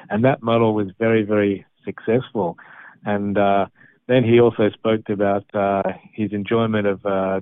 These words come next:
teach-, uh, being principal at Yavna in Melbourne, uh, for both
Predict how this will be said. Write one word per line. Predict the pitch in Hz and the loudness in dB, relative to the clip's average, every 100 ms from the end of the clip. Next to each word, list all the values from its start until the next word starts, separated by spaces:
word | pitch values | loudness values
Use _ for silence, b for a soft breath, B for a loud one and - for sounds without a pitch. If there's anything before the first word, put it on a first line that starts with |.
| - | -6
teach-, | 117 104 - | -6 -6 -6
uh, | 101 95 | -6 -4
being | 104 98 | -6 -4
principal | 117 104 110 98 98 | -4 -4 -6 -4 -4
at | 98 | -2
Yavna | 107 120 117 117 104 | 0 0 0 -2 -2
in | 95 | -4
Melbourne, | 107 123 147 180 156 _ B B B - | -6 -2 0 0 -4 _ B B B -12
uh, | 101 101 98 95 | -6 -2 -2 -4
for | - | -6
both | 104 107 | -2 0